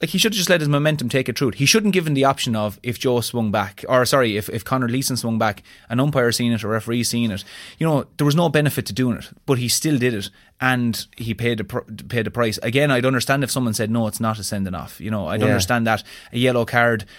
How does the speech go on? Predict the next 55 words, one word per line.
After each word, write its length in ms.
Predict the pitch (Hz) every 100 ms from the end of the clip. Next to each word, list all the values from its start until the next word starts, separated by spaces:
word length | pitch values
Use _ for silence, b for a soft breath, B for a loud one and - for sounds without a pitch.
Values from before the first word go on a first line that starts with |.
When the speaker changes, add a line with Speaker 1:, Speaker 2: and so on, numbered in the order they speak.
| B
Speaker 1:
I 80 | 147
think 160 | 196
a 20 | 185
yellow 160 | 165
card 240 | 151 156 139
would 80 |
have 80 | 127
been 80 | 117
fair 340 | 104 120 110 101
in 140 | 87
Speaker 2:
I 60 | 185
Speaker 1:
there, 40 | 196
Speaker 2:
think 180 | 196
it 80 | 156
would 180 | 135 123
have, 60 | 131
Speaker 1:
and 60 |
people 280 | - 165 151
Speaker 2:
yeah. 60 | 139
Speaker 1:
wouldn't 200 | 147 131
have 80 | 117
argued. 360 | 123 120 98
But 100 | 123
at 80 | 131
the 80 | 120
same 300 | - 151 147
time, 420 | 143 135 127 101 B B B B
when 140 | - 127
you 60 | 120
saw 340 | - 139 131
it, 140 | 107 -
we 100 | 117
were 140 | 117
ar-, 140 | 120 -
we 120 | 127
were 80 | 120
arguing 300 | 120 127 120
about 100 | 113
Aaron 200 | 117 117
Gillane 480 | 113 113 117 113 98
last 300 | 98 110 104 113
weekend 260 | 104 117
as 80 | 104
well. 160 | 120 113 98 B
That 160 | 139
was 280 | 143 135 120 - b b b
a 60 | 127
stronger 460 | - 147 151 156
flick 220 | 117 120 -
back, 120 | 117
Speaker 2:
There 80 | 135
was 80 |
Speaker 1:
if 20 | 139
that's 100 |
Speaker 2:
much 80 | 175